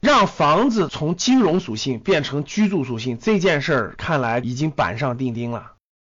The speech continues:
通过前面的限购，现在这个政策的出台，我认为啊，就是给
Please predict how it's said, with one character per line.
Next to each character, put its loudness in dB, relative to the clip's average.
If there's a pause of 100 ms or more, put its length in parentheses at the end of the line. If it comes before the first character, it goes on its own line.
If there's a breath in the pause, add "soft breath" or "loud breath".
(260)
通 4
过 2
前 0
面 4
的 4
限 0
购， 0 (600)
现 2
在 4
这 2
个 6
政 2
策 -2
的 -4
出 -6
台， -10
我 2
认 4
为 0
啊， -4
就 2
是 -2
给 0